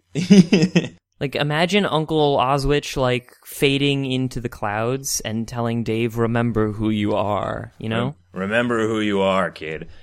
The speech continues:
Speaker 1: He kinda,
Speaker 2: <laughs>
Speaker 1: he kinda reminds me of that, uh, Danny DeVito character from Hercules.
Speaker 2: <laughs> Oh, yeah.
Speaker 1: "Use
Speaker 2: A
Speaker 1: your
Speaker 2: film?
Speaker 1: sword, kid."
Speaker 2: "Use your sword!"
Speaker 1: <laughs>
Speaker 2: "I use my sword for you, Danny."
Speaker 1: Yeah.
Speaker 2: I,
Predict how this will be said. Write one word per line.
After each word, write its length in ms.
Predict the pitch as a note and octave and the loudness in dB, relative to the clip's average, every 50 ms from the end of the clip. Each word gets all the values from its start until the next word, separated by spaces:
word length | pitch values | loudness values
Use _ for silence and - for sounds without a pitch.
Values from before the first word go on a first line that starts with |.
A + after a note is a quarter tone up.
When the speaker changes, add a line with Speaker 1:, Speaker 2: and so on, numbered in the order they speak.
| - | -8
Speaker 1:
He 140 | - D#3+ E3+ | -2 -2 -2
kinda, 440 | E3 D#3+ E3 F#3 F#3+ F#3+ D3+ C#3+ A#3 | 0 0 0 0 2 4 4 4 4
Speaker 2:
<laughs> 40 | B3 | 4
Speaker 1:
he 100 | E3+ D#3+ | 4 2
kinda 180 | F#3 F#3+ G3 | 0 0 0
reminds 300 | G3+ F#3+ E3+ D#3 D3+ C#3+ | 0 0 0 0 -2 -4
me 120 | C3+ D3 C#3 | -4 -4 -4
of 140 | B2+ A2 G#2+ | -4 -4 -2
that, 240 | A#2 A2 G2+ - | -2 -2 -2 -2
uh, 180 | G#2+ G2+ G2 G2 | -4 -2 -2 -2
Danny 280 | F#2+ F#2 G#2 G#2 G#2+ G#2+ | -2 -2 -2 -2 -2 -2
DeVito 400 | G2+ F#2+ F2+ G2 G2 G2 F#2 F2+ | -4 -4 -2 -2 -2 -2 -2 -2
character 320 | - F#2 F2+ F2+ - F#2 | -2 -4 -4 -4 -4 -8
from 280 | E2+ - - F#2 F2 E2+ | -12 -10 -8 -8 -6 -4
Hercules. 640 | F#2 F2+ F2 - F#2+ F2 E2+ E2+ E2+ E2+ - - - _ _ _ _ | -4 -6 -4 -6 -6 -6 -6 -6 -8 -8 -10 -12 -14 _ _ _ _
Speaker 2:
<laughs> 200 | _ _ _ - | _ _ _ 4
Oh, 460 | - G#4 - - F3+ D3+ B2 - - | 6 6 8 8 8 6 6 6 4
yeah. 600 | F#3 D3+ - - G3+ G3 E3+ C3+ B2+ A#2+ A#2 B2+ C3+ - | 4 4 4 2 2 4 4 2 2 2 2 -2 -4 -4
Speaker 1:
"Use 180 | - D#3 F3+ E3+ | -2 0 2 2
Speaker 2:
A 20 | |
Speaker 1:
your 80 | E3 E3 | 4 6
Speaker 2:
film? 100 | D#3 D3+ | 6 6
Speaker 1:
sword, 240 | F3+ F3 E3 D#3 C#3 - | 6 6 4 2 0 -2
kid." 320 | A#2+ A2 G2+ E2+ E2 - - _ _ _ - - - - G3 - | -2 -2 -2 -2 -4 -10 -18 _ _ _ -20 -20 -20 -20 -10 -2
Speaker 2:
"Use 260 | A3+ D4+ E4 D4 C#4+ | 2 4 4 6 6
your 100 | D#4 B3+ | 4 4
sword!" 720 | - - - D4 D4+ D4 D4 D4 D4 C#4+ C4+ A3+ F#3+ A3 - C#3+ A#2 - - F#3 C#3+ | 2 2 0 -2 0 0 4 4 6 6 4 2 0 -6 -8 -8 0 4 6 6 6
Speaker 1:
<laughs> 360 | C3+ - - - F#3+ - - | 4 0 -6 -14 -16 -14 -12
Speaker 2:
"I 60 | - | -8
use 180 | G#3 G#3 A3+ A3+ | -8 -6 -4 -2
my 140 | A3+ A3+ G#3 | -2 -2 -2
sword 560 | F#3 F3+ - A#3 A#3 A3+ A#3+ A3+ A#3 A#3+ A3 | -4 -6 -6 -4 -4 -4 -2 0 0 0 0
for 100 | - G3+ | 0 -2
you, 160 | G3 F3+ E3+ | -4 -2 -2
Danny." 480 | E3 F#3 F3 E3 D#3+ D#3 C#3+ C3 C3+ G3 - - - - - - - - - - _ - - _ - | -2 0 0 0 0 -2 -2 -2 -4 -4 -6 -8 -16 -20 -20 -20 -20 -20 -20 -20 _ -20 -20 _ -2
Speaker 1:
Yeah. 300 | A#2 A2 G#2 F#2+ F2+ G3 A#3+ D4+ D#4+ - - - _ - | 2 4 4 4 4 2 -2 -4 -8 -14 -16 -8 _ -2
Speaker 2:
I, 160 | C#3+ C#3+ | 0 0